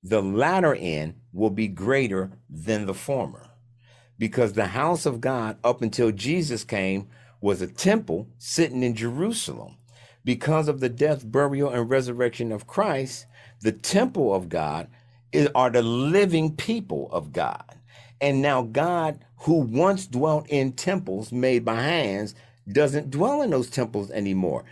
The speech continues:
Don't you know you are the temple of the Holy Ghost?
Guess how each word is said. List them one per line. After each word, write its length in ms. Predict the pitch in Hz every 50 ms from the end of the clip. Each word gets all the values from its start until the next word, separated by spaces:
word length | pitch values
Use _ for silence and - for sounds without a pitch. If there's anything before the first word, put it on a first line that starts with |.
| - - - _ - 95 92
Don't 420 | 85 151 175 202 214 190 - -
you 160 | 190 202 196 190
know 380 | 185 180 180 185 196 214 208
you 680 | 151 107 104 104 110 131 160 175 185 208 226 269 277 - - - _ _ _ _ _ _ - _ _ _ _ _ _ _ -
are 180 | 139 160 160 160
the 100 | 160 151
temple 560 | 147 - 185 170 185 185 196 202 214 92 - - _ _ _ _ _ _ _ _ _ _ _ -
of 180 | 151 170 165 160
the 100 | 160 139
Holy 260 | 151 165 170 165 156
Ghost? 560 | 147 156 160 202 285 262 - - - -